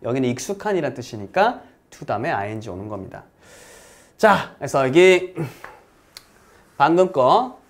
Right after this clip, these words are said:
to가 있다고 해서 무조건 to 부정사가 오는 것이 아니라는 겁니다. 이때의 to하고 be used to to는 전치사입니다. 전치사. 목을 빼는 거죠. 어디에?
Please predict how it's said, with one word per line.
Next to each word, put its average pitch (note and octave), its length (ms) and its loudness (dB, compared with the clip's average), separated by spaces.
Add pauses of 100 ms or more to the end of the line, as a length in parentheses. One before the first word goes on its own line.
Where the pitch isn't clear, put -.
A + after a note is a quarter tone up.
(120)
to가 D#4+ 340 4
있다고 A3+ 300 4
해서 G#3 140 0
무조건 E3+ 340 2
to G#3 120 -6
부정사가 G3 400 2
오는 C3 300 2
것이 B2 560 0
아니라는 A2+ 640 -2
겁니다. F2+ 380 -18
이때의 G#3 520 2
to하고 G3+ 840 0 (200)
be B2 120 -2
used - 240 -6
to - 180 -8
to는 B2 320 -6 (600)
전치사입니다. A#2 920 -6 (240)
전치사. A2 680 -12
목을 D3 280 0
빼는 A#3 260 0
거죠. A#2+ 220 -6
어디에? A#2 460 -8